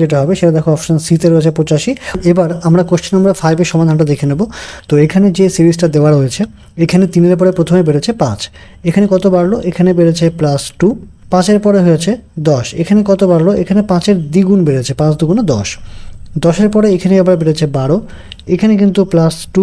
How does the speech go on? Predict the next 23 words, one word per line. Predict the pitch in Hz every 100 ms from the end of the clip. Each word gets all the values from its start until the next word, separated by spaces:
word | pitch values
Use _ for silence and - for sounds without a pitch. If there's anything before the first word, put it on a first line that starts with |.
| 196
করা | 170 160
হয়েছে, | 147 143 233 - - - - 156 143
বারোর | 170 220 220
পরে | 208 185
আবার | 170 165 147
হয়েছে | 151 226
চব্বিশ, | 180 151 165 220 - 175
এখানে | 180 220 185
বারোর | 165 165 165
সঙ্গে | 170 170 277 - - 165
দেখো | 170 175 160
দুই | 190 165
গুণ | 175 165
করা | 156
হয়েছে, | 156 156 277 - - _ - _ _ _ _ _ _ _ _ _
বারো | 151 160 151
দুগুণে | 151 208 226
চব্বিশ, | 160 110 107 - - - - -
তাহলে | 170 185 208 202
চব্বিশের | 175 185 214 208
পরে | 202 190 180
এখানে | 165 165 156
হলো | 156